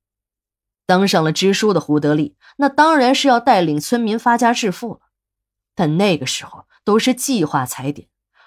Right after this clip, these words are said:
矿井并不赚钱。头脑灵活的胡德利在家里憋了个三天三夜，终于想出了一个好点子。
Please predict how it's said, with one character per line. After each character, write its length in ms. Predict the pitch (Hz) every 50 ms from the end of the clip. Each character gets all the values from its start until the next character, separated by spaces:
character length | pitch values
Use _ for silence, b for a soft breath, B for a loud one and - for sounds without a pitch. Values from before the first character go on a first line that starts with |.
| b b
矿 340 | - - 226 202 175 165 147
井 360 | - 139 110 139 143 - _ _
并 240 | - 254 208 160 123
不 100 | - 131
赚 200 | - 143 120 107
钱。 320 | - - - - 123 127 _ _ _ _ _ _ _ _ _ _ _ _ _ _ _
头 220 | - - 277 320 349
脑 160 | 302 220 202
灵 220 | 214 240 294 320
活 120 | 285 - 226
的 80 | 208
胡 160 | 185 - 202 202
德 140 | 202 202
利 260 | 214 233 208 156 143 _ _
在 220 | - - 151 139
家 240 | - - 180 175 185
里 120 | 170 135
憋 280 | 127 - 190 208 214 214
了 80 | 190 180
个 100 | 156 165
三 340 | - - 226 226 226 220
天 240 | 190 - - 156 160 156
三 280 | - - 156 156 165 160
夜， 220 | 160 143 - _ _ _ _ _ _ _ _ _ -
终 280 | - - 262 262 277 233
于 180 | - - _ _ _ _ _ _ -
想 380 | - - 180 160 151 151 156
出 180 | - - 208 208
了 80 | 196
一 160 | 170 156 175 175
个 80 | 220
好 320 | 190 - - 151 156 208 269
点 220 | - - - _ _
子。 120 | - -